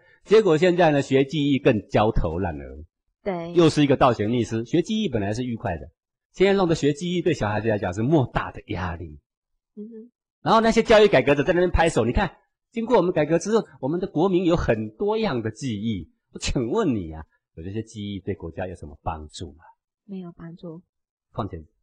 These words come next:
Speaker 1: 都是为了考试啊。啊，我说，说到这些教育改革者，真是令我头痛啊。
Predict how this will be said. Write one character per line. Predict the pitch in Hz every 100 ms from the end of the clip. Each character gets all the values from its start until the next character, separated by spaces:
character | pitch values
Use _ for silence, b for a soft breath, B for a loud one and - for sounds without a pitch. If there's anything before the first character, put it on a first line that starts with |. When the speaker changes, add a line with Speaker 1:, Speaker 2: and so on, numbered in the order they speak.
| _
Speaker 1:
都 | 113
是 | 104
为 | 107
了 | 95
考 | - 85
试 | - - 76
啊。 | 73 _ _ _ _ 101
啊， | 104
我 | 104
说， | 98 147
说 | - 143
到 | 143
这 | 131
些 | 127 135
教 | 123 135
育 | 123
改 | 101 87
革 | 92
者， | 90
真 | 107
是 | 107
令 | 104 95
我 | 76
头 | - 78
痛 | 95
啊。 | 76